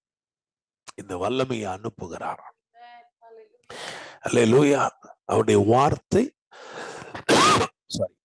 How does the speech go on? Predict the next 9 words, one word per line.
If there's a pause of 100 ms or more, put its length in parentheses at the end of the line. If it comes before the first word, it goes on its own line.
(100)
அவருடைய
வார்த்தை,
அதனால்
விளைந்த (340)
விசுவாசம், (920)
அதனால்
விளைந்த (480)
வல்லமை.
Hallelujah.